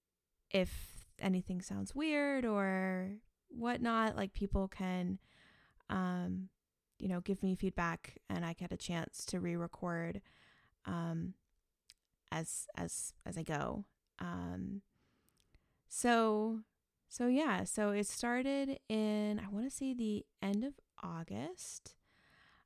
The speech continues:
Um, and currently it's on part six, uh, which is the How to Talk So People Will Talk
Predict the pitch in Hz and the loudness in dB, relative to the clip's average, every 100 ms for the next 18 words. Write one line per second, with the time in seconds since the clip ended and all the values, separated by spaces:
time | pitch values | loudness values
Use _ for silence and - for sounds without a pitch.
0 | _ 202 196 190 185 185 185 180 196 - | _ 0 2 2 0 0 0 0 -2 -6
1 | _ 202 190 190 190 185 185 180 185 180 | _ -2 0 0 0 0 -2 -2 -2 -2
2 | 185 - - _ _ _ - 240 247 269 | -4 -8 -12 _ _ _ -2 0 0 2
3 | 269 - 220 - 208 208 202 202 196 - | 2 2 0 2 2 4 4 2 0 -2
4 | 208 202 - - - - - 214 - - | 0 -2 -2 -6 -4 -2 0 0 -2 -8
5 | - - - - - - - _ - 196 | -8 -8 -12 -20 -20 -20 -20 _ -2 0
6 | 196 190 180 180 - 196 190 - 185 185 | 2 0 0 -2 -2 -4 -4 -2 0 -2
7 | - 190 185 - 208 202 196 196 - 190 | -2 0 0 -2 -4 -2 -2 -6 -6 -6
8 | 180 202 - - - 202 190 185 180 180 | -6 -6 -10 -10 -4 0 0 0 -2 -2
9 | 202 196 185 180 180 190 196 - 190 190 | -4 -2 -2 -2 -4 -4 -6 -6 -4 -4
10 | - | -8